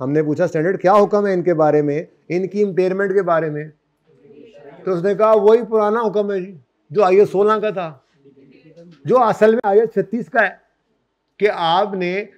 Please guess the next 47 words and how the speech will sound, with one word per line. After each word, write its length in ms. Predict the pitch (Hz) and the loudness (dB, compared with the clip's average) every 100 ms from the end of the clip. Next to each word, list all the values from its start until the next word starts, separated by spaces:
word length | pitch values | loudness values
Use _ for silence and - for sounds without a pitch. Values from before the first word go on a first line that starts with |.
| - | -10
अगर 240 | 160 190 214 | -4 -2 2
कोई 160 | 214 | 2
इंटरनल 400 | 208 185 185 190 | 0 -2 -2 0
या 80 | 190 | 0
एक्सटर्नल 280 | 175 175 180 | -2 -8 -8
इंडिकेटर 500 | 175 165 165 143 - | -6 -8 -8 -6 -6
देखा 340 | 147 147 175 214 220 - _ _ _ _ _ - | -6 -4 -2 -2 -4 -12 _ _ _ _ _ -12
इम्पेयरमेंट 540 | 175 165 180 180 202 170 | -10 -6 -4 -2 -4 0
का, 280 | 190 202 | 2 4
तो 280 | 220 - 208 | 0 -4 -2
इम्पेयरमेंट 440 | 208 190 180 185 170 | 0 0 -2 -4 -6
टेस्ट 200 | 151 160 | -6 -6
लगाओ, 400 | 139 127 110 - - | -2 -2 -4 -10 -6
नहीं 180 | 165 208 | -2 2
देखा 280 | 220 220 233 | 2 4 2
तो 420 | 240 262 262 - 170 | 4 0 -2 -8 -4
ना 160 | 147 | 0
लगाओ, 320 | 151 156 160 165 - _ _ _ _ _ _ _ _ _ _ | 0 0 -2 -4 -18 _ _ _ _ _ _ _ _ _ _
ठीक 160 | 139 165 | -4 0
है? 140 | 233 233 _ _ | 0 -2 _ _
तो 80 | 160 | 0
यहां 260 | 160 165 226 | 2 4 4
पर 160 | 233 | 4
अमोर्टाइज 560 | 226 175 180 156 170 226 | 2 2 2 4 4 4
करना 300 | 170 127 135 | 2 4 2
है 220 | 180 - _ - | 0 -8 _ -6
नॉर्मल 400 | 127 139 147 175 | 0 2 4 2
किसी 260 | 170 147 170 | 0 -4 2
भी 120 | 185 | 4
एसिड 240 | 170 156 165 | 4 2 0
की 80 | |
तरह 160 | 160 160 | 2 2
से 120 | 160 | 0
इसको 220 | 147 - 143 | -2 2 2
भी, 120 | 170 | 0
ठीक 220 | 131 127 | -4 0
है? 280 | 180 190 _ 139 | 0 0 _ -8
इनको 240 | 139 156 | 0 2
डेप्रिशिएट 460 | 135 131 147 143 135 | 4 2 2 0 2
जैसे 200 | 127 143 | 0 0
करते 260 | 131 135 147 | -2 -2 -2
थे, 40 | |
इनको 180 | 143 165 | -2 -2
अमोर्टाइज 360 | 143 123 127 | 0 2 0
करेंगे, 340 | 123 107 117 160 | 0 -4 -4 -6
ठीक 220 | - 113 | -8 -2
है? 100 | 170 | 0